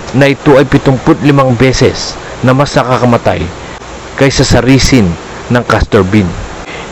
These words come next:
Ika-anim sa ating listahan, kaibigan, ay ang castor plants. Sa magandang bahagi, kaibigan, ang halamang castor ay pinagkukunan ng mga langis ng castor na ginagamit sa paggagamot.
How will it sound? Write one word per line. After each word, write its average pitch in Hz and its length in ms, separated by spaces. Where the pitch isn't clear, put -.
Ika-anim 113 480
sa 117 240
ating 127 160
listahan, 113 320
kaibigan, 117 480
ay 104 80
ang 98 80
castor 107 400
plants. - 640
Sa - 160
magandang 139 480
bahagi, 143 480
kaibigan, 120 480
ang 143 160
halamang 147 480
castor 110 560
ay - 80
pinagkukunan 135 720
ng 107 160
mga 113 240
langis 113 560
ng 120 240
castor 104 400
na 104 160
ginagamit 117 560
sa 113 160
paggagamot. 101 560